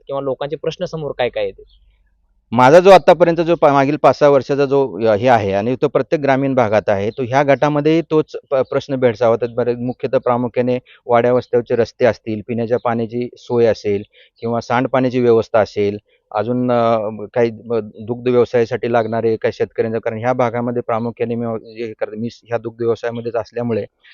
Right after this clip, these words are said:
Speaker 2: मला शेतकऱ्यांच्या त्यांच्या अडचणीही माहिती आहेत. प्रामुख्याने त्या लोकांना, अ, चाऱ्याचा प्रश्न असेल, पाण्याचा प्रश्न असेल जनावराला, परत नंतर बऱ्याच वेळेला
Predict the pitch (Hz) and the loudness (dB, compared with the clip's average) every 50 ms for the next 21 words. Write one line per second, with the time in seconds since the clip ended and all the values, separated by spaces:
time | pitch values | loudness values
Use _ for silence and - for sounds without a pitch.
0 | _ _ - 107 120 117 - 117 104 - - 117 117 113 - 123 107 113 107 104 | _ _ -10 -6 -6 -2 -2 -4 -6 -2 -4 -4 -4 -2 -4 -4 -4 -4 -8 -4
1 | - 120 113 101 92 - 127 131 139 139 131 117 104 - - 104 - _ 113 110 | -2 -2 -2 -2 -2 -6 -6 -4 -4 -2 -2 -4 -6 -6 -8 -10 -10 _ -10 -8
2 | 104 107 107 - - 110 110 110 - 117 110 110 104 - 117 117 113 113 117 120 | -8 -8 -10 -10 -10 -8 -8 -8 -8 -8 -6 -6 -8 -8 -10 -10 -10 -10 -10 -10
3 | - _ _ _ _ _ _ 113 107 107 104 98 101 - _ _ _ _ - 113 | -14 _ _ _ _ _ _ -8 -6 -4 -4 -6 -8 -12 _ _ _ _ 2 2
4 | 117 123 120 - 127 110 - 113 104 - - 110 101 - - 107 107 98 _ 104 | 4 4 2 0 -2 -4 -4 -6 -8 -6 -8 -10 -10 -6 -6 -8 -8 -6 _ -8
5 | 107 113 110 104 117 101 - 104 - _ 104 101 - - 107 107 98 107 104 104 | -6 -6 -6 -6 -6 -6 -6 -10 -10 _ -16 -14 -12 -10 -12 -10 -10 -10 -10 -10
6 | 101 104 101 101 104 101 - 117 107 104 107 110 107 101 - 123 104 _ _ _ | -10 -10 -8 -8 -10 -8 -8 -8 -10 -8 -10 -14 -16 -8 -8 -10 -10 _ _ _
7 | _ 107 113 113 104 113 110 113 113 117 120 | _ -8 -8 -6 -4 -4 -4 -2 -2 -2 -4